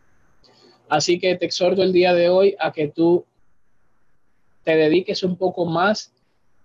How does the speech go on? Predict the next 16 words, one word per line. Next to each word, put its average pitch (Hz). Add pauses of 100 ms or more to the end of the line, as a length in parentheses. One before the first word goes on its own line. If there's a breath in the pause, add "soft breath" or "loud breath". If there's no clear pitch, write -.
(1160)
a 165
aprender, 160 (320)
a 156
maximizar 170
todas 185
las 180
herramientas 180
digitales 175
que 165
tienes 175
a 170
la 156
mano, 190 (720)
Facebook, 180 (500)
Instagram, 170 (500)
Twitter, 170